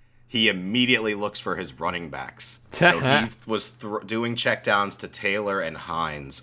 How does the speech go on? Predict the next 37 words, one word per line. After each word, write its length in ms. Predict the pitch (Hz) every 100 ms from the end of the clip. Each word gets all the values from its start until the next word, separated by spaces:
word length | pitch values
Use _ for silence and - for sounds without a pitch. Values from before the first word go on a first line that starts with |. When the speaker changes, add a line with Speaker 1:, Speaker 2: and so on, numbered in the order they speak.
| -
Speaker 1:
all 580 | 82 87 85 85 82 - - 64
day. 440 | 80 78 71 69
I 40 | 76
think 280 | 92 76
both 240 | 82 80 76
of 100 | 73
them 100 | 71
had 180 | 76 76
a 60 | 73
ton 380 | - - 82
of 140 | 73 69
receptions. 600 | 71 78 73 - 78 71
Speaker 2:
Yeah, 180 | 104 104
they 100 | 135
each 320 | 127 120 -
got 320 | 117 104 -
six 260 | - 104 -
catches. 600 | 98 92 - 87 - - _ _ 76
Speaker 1:
Ah, 360 | 82 69 - -
there, 220 | 67 71 -
there 240 | 71 69 71
we 80 |
go. 320 | 78 92 87 - -
Speaker 2:
Uh-huh. 480 | 98 180 170 - 160 -
Speaker 1:
<laughs> 40 | _ _ _ _ _ _ -
Uh, 460 | 80 78 78 76
Speaker 2:
Which, 180 | 131 139 135
honestly, 400 | 151 180 220 190
like, 200 | 156 131
that's 220 | 147 -
something 240 | 151 143
this 140 | 139 131
team 200 | 135 131
should 180 | 135 117
be 100 | 120
doing 480 | 113 117 107 98 95
because, 540 | 104 107 101 101 -